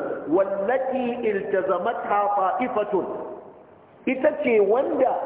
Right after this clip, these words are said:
wani bangare daga cikin bangarorin wannan al'umma ta manzon Allah sallallahu alaihi wasallam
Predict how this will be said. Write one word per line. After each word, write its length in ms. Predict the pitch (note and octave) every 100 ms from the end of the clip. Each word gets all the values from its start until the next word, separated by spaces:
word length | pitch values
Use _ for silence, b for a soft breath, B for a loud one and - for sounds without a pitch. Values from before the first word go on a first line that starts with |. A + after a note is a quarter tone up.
| - - -
wani 280 | E3+ A3 B3
bangare 600 | B3+ C#4+ D#4 D4+ D#4 D4+
daga 240 | B3 F3+ F3
cikin 500 | - A3+ B3 B3 B3
bangarorin 760 | B3 B3 B3 B3+ A#3+ A#3+ B3
wannan 440 | B3 C4 C4+ C4 G#3+ - - -
al'umma 480 | - F#3 F3 A#3+ A#3+
ta 120 | G#3 A#3
manzon 260 | G#3 F#3+ G3+
Allah 260 | A3+ A3
sallallahu 440 | F#3+ A3 G#3 G3+ G3
alaihi 160 | F3
wasallam 260 | - A3+ G#3